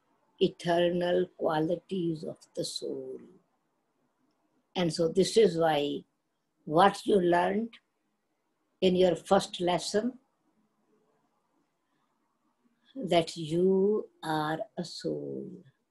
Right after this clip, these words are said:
What are you learning in meditation, practicing, hearing in commentary? Again and again, "I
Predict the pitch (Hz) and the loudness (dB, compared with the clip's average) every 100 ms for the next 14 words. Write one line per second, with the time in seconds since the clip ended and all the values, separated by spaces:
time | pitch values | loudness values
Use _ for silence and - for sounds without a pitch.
0 | _ _ _ _ _ _ _ _ _ _ | _ _ _ _ _ _ _ _ _ _
1 | _ 175 190 202 - 202 196 202 190 180 | _ -4 0 2 0 2 4 4 4 4
2 | 180 180 196 202 202 175 170 170 170 170 | 4 4 2 0 -2 0 0 2 0 0
3 | 160 170 160 - 196 202 - - _ - | -2 -2 -2 -2 -2 -4 -8 -20 _ -2
4 | 180 180 - 196 - 185 196 - _ _ | 0 0 -2 -4 -2 -4 -4 -8 _ _
5 | _ _ _ _ _ 165 185 190 202 190 | _ _ _ _ _ 4 6 6 4 0
6 | 180 165 180 165 170 170 - 214 208 - | -4 -4 -4 -2 -2 -4 -6 -8 -8 -10
7 | _ _ _ _ _ _ - 175 180 190 | _ _ _ _ _ _ -2 2 6 6
8 | 202 208 175 170 165 170 165 156 - 185 | 6 4 0 0 -2 0 -2 -2 -6 -12
9 | - _ _ _ _ - 175 175 170 | -16 _ _ _ _ -6 2 4 2